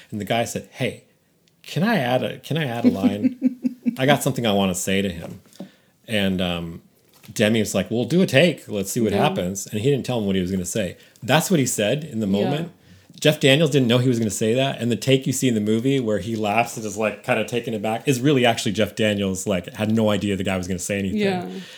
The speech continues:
Speaker 1: And it's this line that is, like, so perfect. It's almost, like, thematic.
Speaker 2: Yeah.
Speaker 1: And Jeff Daniels did the same thing after the confrontation with Ray,
Speaker 2: Yeah.
Speaker 1: right? Ray's wheeled away, the cops come,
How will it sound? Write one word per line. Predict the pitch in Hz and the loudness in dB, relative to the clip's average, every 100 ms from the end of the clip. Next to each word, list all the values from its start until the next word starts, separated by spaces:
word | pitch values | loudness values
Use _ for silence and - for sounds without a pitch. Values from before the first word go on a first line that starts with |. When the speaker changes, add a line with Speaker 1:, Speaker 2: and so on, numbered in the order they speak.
| - - | -20 0
Speaker 1:
And | 139 | 4
it's | 131 127 | 4 2
this | 135 120 - | -2 -2 -2
line | 139 175 160 107 123 117 | -2 -2 -2 -4 -8 -4
that | 120 117 | -2 0
is, | 120 - | -2 -4
like, | 123 | -4
so | - 151 156 | -2 0 0
perfect. | 170 180 196 143 | 0 -2 -2 -4
It's | 110 | -4
almost, | 139 151 143 | -2 0 0
like, | - - | -4 -6
thematic. | - 135 127 120 143 92 - - - | -4 0 2 2 2 0 -6 -14 -4
Speaker 2:
Yeah. | 214 196 185 170 - _ _ _ _ _ _ _ _ _ _ _ _ - | 2 2 2 -4 -10 _ _ _ _ _ _ _ _ _ _ _ _ -2
Speaker 1:
And | 131 131 117 135 - _ | 0 2 0 -6 -12 _
Jeff | - 135 135 | -2 -2 0
Daniels | 156 220 202 147 | 0 2 2 0
did | - 123 | -2 -2
the | 113 | -2
same | - 123 113 110 | -4 -2 -4 -6
thing | - 117 110 107 - _ _ _ _ _ _ _ _ _ _ | -8 -6 -6 -8 -14 _ _ _ _ _ _ _ _ _ _
after | 113 107 - | -8 -8 -8
the | 95 | -10
confrontation | 98 95 90 92 - 87 - | -8 -8 -8 -10 -8 -8 -8
with | 85 | -6
Ray, | - 90 | -2 0
Speaker 2:
Yeah. | 92 90 | -2 -4
Speaker 1:
right? | 92 90 95 | -4 -6 -6
Ray's | 95 92 - - - | -4 -4 -8 -12 -8
wheeled | 101 95 92 | -6 -4 -4
away, | 90 92 87 85 | -6 -6 -6 -8
the | 92 | -12
cops | - 87 - - | -12 -12 -10 -12
come, | - 90 87 85 | -10 -8 -8 -12